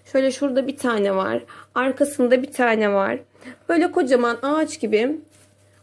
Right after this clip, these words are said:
oldu. Böyle yanlarında falan var arkadaşlar. Beş altı tane böyle dal yaptım. Bakın çok dökülüyor ya.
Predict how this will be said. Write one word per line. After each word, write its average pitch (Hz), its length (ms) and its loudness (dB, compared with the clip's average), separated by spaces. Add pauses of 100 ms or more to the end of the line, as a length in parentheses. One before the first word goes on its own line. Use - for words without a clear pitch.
(140)
oldu. 254 240 4
Böyle 262 180 4
yanlarında 247 560 4
falan 247 380 2
var 220 80 0
arkadaşlar. 208 560 -2
Beş 330 160 0
altı 339 240 0
tane 247 280 2
böyle 247 240 4
dal 302 160 4
yaptım. 247 300 2
Bakın 240 200 -2
çok 247 240 -8
dökülüyor 226 460 -2
ya. 202 280 -2